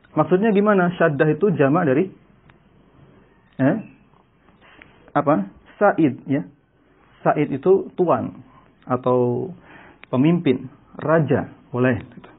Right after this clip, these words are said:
Terjemahnya bisa penguasa. Qadima annasu hatta as-sadatu. Ya, rakyat itu datang, hadir, tiba, sampai tuannya pun datang. Ya, sampai ke para pemimpinnya itu hadir.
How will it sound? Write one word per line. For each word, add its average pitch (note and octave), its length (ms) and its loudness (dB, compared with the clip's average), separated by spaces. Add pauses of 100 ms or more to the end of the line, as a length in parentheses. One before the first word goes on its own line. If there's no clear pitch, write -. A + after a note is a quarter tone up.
(140)
Terjemahnya A#2+ 640 -4
bisa B2 320 -8
penguasa. C#3+ 480 0 (640)
Qadima A#3 480 4
annasu A3 560 0
hatta A3 560 0
as-sadatu. G3 480 -2 (640)
Ya, D3+ 400 0 (480)
rakyat A3 480 2
itu B3 560 2 (480)
datang, G#3 480 2 (240)
hadir, G3 480 2
tiba, F3+ 480 -2 (640)
sampai A3 560 2
tuannya A3+ 480 2
pun C4 160 0
datang. - 300 -2 (840)
Ya, C3+ 160 -4 (240)
sampai B3 560 2
ke A#3 160 2
para A#3 240 2
pemimpinnya A3+ 640 0
itu A#3 80 -8
hadir. F3 400 -2